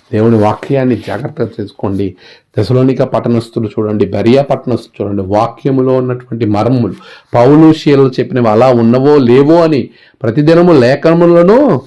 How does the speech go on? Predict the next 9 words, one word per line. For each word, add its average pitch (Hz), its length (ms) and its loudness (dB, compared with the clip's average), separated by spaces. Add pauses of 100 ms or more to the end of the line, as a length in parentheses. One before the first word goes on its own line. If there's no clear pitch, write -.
(120)
పరిశోధించుచూ 120 960 0
వచ్చిరి, 101 500 -8
విచారించారు, 120 840 -2
తెలుసుకున్నారు 131 720 -6 (540)
అవి 104 140 -2
అలా 113 160 2
ఉన్నాయో 131 320 2
లేదో 131 200 0
అని. 78 220 -10